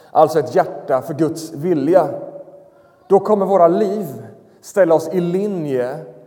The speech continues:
med Guds vision, med Guds hjärta. Så när vi älskar det som Gud älskar, när vi har som vision det som är Guds vision,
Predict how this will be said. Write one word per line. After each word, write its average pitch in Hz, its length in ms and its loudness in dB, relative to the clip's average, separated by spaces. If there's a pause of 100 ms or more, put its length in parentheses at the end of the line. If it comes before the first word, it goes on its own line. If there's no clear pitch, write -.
(320)
med 131 460 -8 (260)
Guds 202 400 -8
vision, 120 680 -14 (180)
med 143 240 -6
Guds 208 340 -6
hjärta. 143 460 -10 (260)
Så 202 120 -6
när 202 100 0
vi 226 120 -2
älskar 220 520 -2
det 165 300 -2 (200)
som 175 180 -8
Gud 196 220 0
älskar, 160 640 -4 (300)
när 170 140 -2
vi 208 120 2
har 202 200 2
som 196 160 -6
vision 202 540 -2
det 175 120 0
som 180 140 -6
är 180 40 -6
Guds 226 320 -6
vision, 160 560 -10